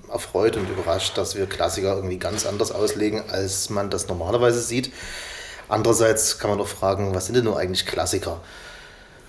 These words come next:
Weil ich hab überlegt, welche Dis-, welche Definition habe ich dafür und dann fiel mir ein, na, eigentlich, äh, irgendwas zwischen Schulliteratur, was man muss, was für mich aber ehrlich gesagt nie so richtig müssen war. Ich fand eigentlich alles interessant,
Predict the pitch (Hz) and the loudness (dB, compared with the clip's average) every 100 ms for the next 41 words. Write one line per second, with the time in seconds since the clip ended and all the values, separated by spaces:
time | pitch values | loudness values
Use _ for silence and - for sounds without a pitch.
0 | - - - - - - - - - - | -20 -20 -20 -20 -20 -20 -20 -20 -20 -20
1 | - - - - - _ _ 107 - - | -20 -20 -20 -20 -20 _ _ 2 4 6
2 | 139 - 127 139 170 - - 120 123 127 | 6 6 6 8 6 4 -2 4 6 6
3 | 143 131 - - 104 - 123 - 120 113 | 2 2 0 0 -2 4 4 4 2 2
4 | 110 - 123 139 110 110 123 127 120 131 | 0 4 6 6 4 6 6 4 2 4
5 | 131 120 113 113 107 120 113 101 110 110 | 4 6 4 2 -2 0 2 4 4 0
6 | 107 92 92 107 - - - - - - | 0 2 2 0 -4 -6 -14 -20 -20 -20
7 | - - 117 98 101 95 127 120 117 - | -20 -2 2 4 4 4 4 6 4 4
8 | 120 - 104 95 - 127 147 127 113 110 | 0 0 0 0 2 4 6 4 4 4
9 | - 120 143 151 110 110 98 113 185 - | 6 6 6 4 0 0 2 4 4 4
10 | - - - - - - 101 117 127 110 | -4 -14 -18 -18 -20 -2 0 2 2 4
11 | 104 117 - 107 - 120 123 107 - - | 4 4 4 2 2 4 4 2 -2 -2
12 | 117 110 117 117 98 123 151 - 117 - | -2 0 0 2 4 6 4 2 0 0
13 | - 92 - - 135 123 135 139 | -4 -2 0 -2 0 2 2 -2